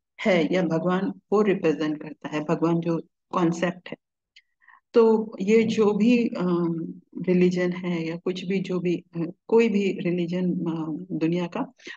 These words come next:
उसमें male god या इस तरह का जो बनाया गया है वो उससे हमें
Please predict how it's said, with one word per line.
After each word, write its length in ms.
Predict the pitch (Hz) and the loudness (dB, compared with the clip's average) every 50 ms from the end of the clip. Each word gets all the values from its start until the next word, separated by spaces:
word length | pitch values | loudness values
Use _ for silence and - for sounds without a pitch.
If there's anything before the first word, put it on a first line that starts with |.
| - _ - | -10 _ -2
उसमें 360 | 240 214 220 - 247 254 269 | -2 0 2 4 4 6 6
male 520 | 233 196 180 190 214 233 240 240 226 185 | 6 4 4 4 6 6 6 6 4 0
god 340 | 180 170 160 156 - - - - _ _ _ _ _ _ - | -2 -4 -4 -4 -2 -4 -4 -6 _ _ _ _ _ _ -2
या 60 | 233 | -2
इस 280 | - - 233 226 233 - | 0 0 -2 -2 0 0
तरह 200 | 247 226 226 226 | 0 0 0 -2
का 140 | 220 220 214 | -2 -2 -2
जो 360 | 180 196 208 202 196 - - - | 0 0 -2 -2 -2 -6 -6 -6
बनाया 380 | 175 175 170 170 170 165 170 170 | -4 -2 0 0 0 0 -2 -2
गया 220 | 160 170 160 160 156 | -2 -2 -4 -4 -4
है 320 | 160 - 202 214 262 - - - - - - _ _ - | -6 -6 -4 -4 -4 -6 -8 -16 -20 -20 -20 _ _ -8
वो 300 | 180 165 208 247 269 277 | -2 2 4 6 6 4
उससे 480 | 277 - - 220 208 214 - - - 233 | 2 0 0 0 0 0 0 0 0 0
हमें 400 | 226 - 180 175 185 233 320 | 0 0 -2 -2 0 -2 -2